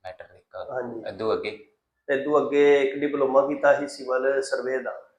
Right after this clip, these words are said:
Speaker 1: ਠੀਕ ਹੈ।
Speaker 2: ਆਪਣੇ ਜ਼ਿਲ੍ਹੇ ਤੋਂ ਹੀ ਨਾ, ਸਿਆਲਕੋਟ ਤੋਂ।
Speaker 1: ਸਿਆਲਕੋਟ।
Speaker 2: ਸਿਵਲ ਇੰਜੀਨੀਅਰਿੰਗ ਕਾਲਜ ਹੀ ਉੱਥੋਂ।
Speaker 1: ਠੀਕ ਹੈ।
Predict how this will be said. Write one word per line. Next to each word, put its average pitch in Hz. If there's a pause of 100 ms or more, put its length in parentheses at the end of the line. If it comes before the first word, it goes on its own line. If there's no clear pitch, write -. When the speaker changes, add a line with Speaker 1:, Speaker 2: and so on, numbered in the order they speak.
(360)
Speaker 1:
ਠੀਕ 98
ਹੈ। 143
Speaker 2:
ਆਪਣੇ 143
ਜ਼ਿਲ੍ਹੇ 143
ਤੋਂ 151
ਹੀ 147
ਨਾ, 151
ਸਿਆਲਕੋਟ 135
ਤੋਂ। 135 (420)
Speaker 1:
ਸਿਆਲਕੋਟ। -
Speaker 2:
ਸਿਵਲ 143
ਇੰਜੀਨੀਅਰਿੰਗ 139
ਕਾਲਜ 131
ਹੀ 139
ਉੱਥੋਂ। - (180)
Speaker 1:
ਠੀਕ -
ਹੈ। 78